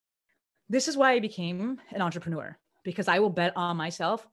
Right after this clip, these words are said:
a thousand out of a thousand times. And I know that push come to shove, I can make more money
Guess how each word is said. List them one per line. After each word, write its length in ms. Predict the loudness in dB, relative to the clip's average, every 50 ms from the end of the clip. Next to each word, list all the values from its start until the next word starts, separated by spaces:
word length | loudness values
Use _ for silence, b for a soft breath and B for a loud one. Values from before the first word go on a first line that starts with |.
| _ _ -18
a 40 | -18
thousand 440 | -16 -14 -8 -2 -2 -2 0 0
out 120 | -2 -4 -4
of 60 | -4
a 40 | -6
thousand 340 | -6 -4 -4 -4 -6 -8 -10
times. 480 | -10 -12 -14 -16 _ -20 -20 -20 _ _ _ _ _ _ -8
And 120 | -2 0
I 120 | 0 2 2
know 760 | 2 2 2 0 0 2 2 2 2 0 0 -2 -6 -8 -12 _ _ _ _ _ _ _ _ _ -4
that 200 | -2 -2 -2 0
push 180 | 0 -2 -2 -2
come 200 | -2 -2 -2 -2
to 60 | -4
shove, 640 | -6 -8 -6 -2 2 4 4 4 2 0 -4 -12 _ _ _ _ _ _ _ _ _ _ _ _ 0
I 140 | 0 0 0
can 240 | 0 -2 -2 0
make 200 | 0 -2 -2 -4
more 180 | -4 -4 -2 -2
money 540 | 0 0 0 0 0 -2 -6 -6 -8 -10